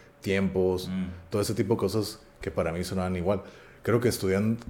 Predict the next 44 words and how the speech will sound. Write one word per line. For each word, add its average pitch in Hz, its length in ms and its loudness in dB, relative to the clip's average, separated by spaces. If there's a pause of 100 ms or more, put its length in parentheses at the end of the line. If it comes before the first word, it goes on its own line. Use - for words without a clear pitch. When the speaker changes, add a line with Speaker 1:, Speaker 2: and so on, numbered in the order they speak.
Speaker 1:
que 113 60 0
estudiando 98 440 2
esto 113 160 2
de 110 60 6
las 98 140 4
dimensiones 95 460 -2
me 98 120 -2
quedó 87 120 -4
un 85 80 -4
poco 90 200 -6
más 87 180 -4
claro, 85 320 -2 (160)
Speaker 2:
Ujú. 104 300 -4
Speaker 1:
porque 101 180 0
son 117 240 0
así 117 140 0
como 113 280 0 (120)
van 95 220 2
creciendo, 98 440 -2
¿no? 95 160 -4 (380)
A 85 80 0
lo 90 80 -2
que 90 100 -2
yo 92 60 4
entendí, 107 320 4
por 95 160 2
eso 95 140 2
te 90 120 2
decía 80 240 0
hace 90 160 0
rato, 107 380 2 (1400)
las 127 120 6
dimensiones 123 640 4 (200)
es 87 120 -6
medida. 90 360 -2 (260)
Speaker 2:
Ujú. 107 220 -6 (1000)
Speaker 1:
Bueno, 107 220 2
no 120 100 4
quiero 143 140 12
hablar 139 180 12
de 135 80 10
más 147 240 8
porque - 240 4
ahorita 190 380 6